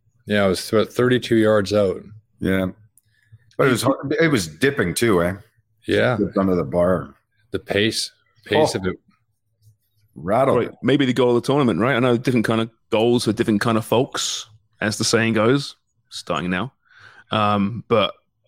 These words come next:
Speaker 3: Richarlison was great. See, J C appreciates that. Uh, Richarlison was, was great. Was great. You know, we've seen some beautiful goals, but, uh, yeah, that one, I mean, I love a free kick, and that was really special. Craig, did you get to see the, the Szczęsny save on Messi's penalty?
Speaker 1: I did. What a save that was.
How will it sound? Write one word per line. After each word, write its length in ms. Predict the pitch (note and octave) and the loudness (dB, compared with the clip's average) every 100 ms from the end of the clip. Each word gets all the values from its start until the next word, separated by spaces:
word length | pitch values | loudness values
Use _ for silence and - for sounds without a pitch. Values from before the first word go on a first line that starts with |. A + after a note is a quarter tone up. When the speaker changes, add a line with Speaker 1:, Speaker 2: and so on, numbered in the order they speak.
| _ _ - | _ _ -6
Speaker 3:
Richarlison 480 | A2 - B2 B2 A2 | -2 0 0 0 0
was 100 | G#2+ | -2
great. 280 | - B2+ C3 | 2 2 2
See, 140 | F3+ - - | -2 -6 -2
J 160 | E3+ | -2
C 140 | C3+ A2 | 0 -2
appreciates 440 | - G2+ - - | 0 -2 -2 -4
that. 180 | - - - - - | -6 -8 -14 -20 -10
Uh, 140 | - A2 | -2 0
Richarlison 580 | A2 A#2+ D3 D3 C#3+ B2 | 0 0 0 0 0 -2
was, 140 | A#2 | 0
was 200 | A#2+ A2+ | 0 0
great. 220 | G2+ B2 B2+ | 2 2 2
Was 120 | G#2+ | 0
great. 400 | A2+ A2 A#2 - | 0 2 0 -2
You 100 | - | -2
know, 160 | G#2 G2+ | 2 2
we've 120 | G#2+ | 2
seen 120 | B2+ | 2
some 180 | G#2+ G2+ | 2 2
beautiful 260 | A2+ G2+ F#2+ | 2 2 2
goals, 420 | G#2 G#2 G2+ G2+ | 2 2 2 -2
but, 220 | - F#2+ | 0 2
uh, 240 | F2 E2+ G2+ | 2 0 -2
yeah, 120 | - | -2
that 160 | F2 E2+ | 0 0
one, 220 | E2 D#2 | -2 -4
I 60 | - | -6
mean, 200 | D#2 D#2+ | -6 -4
I 60 | |
love 160 | E2+ D#2 | -4 -4
a 40 | |
free 200 | F2 D#2+ | -4 -6
kick, 220 | D#2+ F#2+ - | -4 -6 -4
and 80 | |
that 100 | E2 | -8
was 260 | C#2+ D#2+ - _ _ - - | -8 -10 -14 _ _ -20 -8
really 220 | F#2+ G2 | -4 -2
special. 420 | - - G#2 F2+ - - | 0 0 0 -2 -6 -2
Craig, 240 | D#3 C#3+ | 0 2
did 120 | C3+ | 2
you 80 | B2+ | 0
get 200 | G#3 C#3 | 0 -2
to 60 | C3+ | -2
see 260 | - D3 | 0 0
the, 180 | C3 A2+ - _ _ - | 2 0 -4 _ _ -4
the 200 | G#2+ G#2+ | 0 0
Szczęsny 500 | - - B2+ A#2 A2+ | 0 0 0 2 -2
save 360 | - A#2 G#2+ | 0 0 0
on 80 | G#2 | 0
Messi's 260 | G#2 G#2 A2+ | 0 0 -2
penalty? 480 | - G#2+ A#2+ D3 D#3 _ _ _ _ - | 0 0 0 -4 -8 _ _ _ _ -6
Speaker 1:
I 80 | F#2+ | -4
did. 400 | F2+ G2+ G#2+ F2 | 0 0 0 0
What 140 | G#2 | -2
a 60 | G#2 | -2
save 320 | - G2+ G2 | 0 0 2
that 160 | F#2 A2+ | 2 2
was. 280 | F2 - | 0 -2